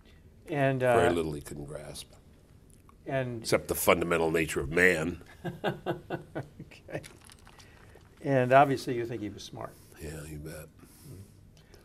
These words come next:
Speaker 1: Uh,
Speaker 2: And so good and so generous, you know. Um, the first, uh, call I got when that gambling story hit on me was Jack.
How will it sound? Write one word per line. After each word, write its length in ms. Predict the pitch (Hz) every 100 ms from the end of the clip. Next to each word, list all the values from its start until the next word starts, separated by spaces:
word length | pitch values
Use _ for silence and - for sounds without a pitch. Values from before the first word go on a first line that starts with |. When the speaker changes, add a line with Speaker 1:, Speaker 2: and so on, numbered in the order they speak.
| - -
Speaker 1:
Uh, 180 | 143 131
Speaker 2:
And 120 | 87
so 280 | - 113 113
good 280 | 120 127
and 140 | 82 76
so 200 | - 95
generous, 680 | 87 92 92 - - - -
you 60 | 73
know. 340 | 73 76 80 - - 78 -
Um, 480 | 78 78 76 76 76 - - - - - - - - - - - - -
the 80 |
first, 540 | - 101 87 - - - -
uh, 260 | 160 156 151 - - - - - - - - - -
call 260 | - 107 92
I 120 | 78
got 300 | 78 85 82
when 160 | - 110
that 160 | - - - -
gambling 420 | 90 87 76 71
story 480 | - 92 - 87 - - - -
hit 180 | 90 - - - 90
on 220 | 80 78
me 280 | 80 78 78
was 120 | -
Jack. 320 | - - -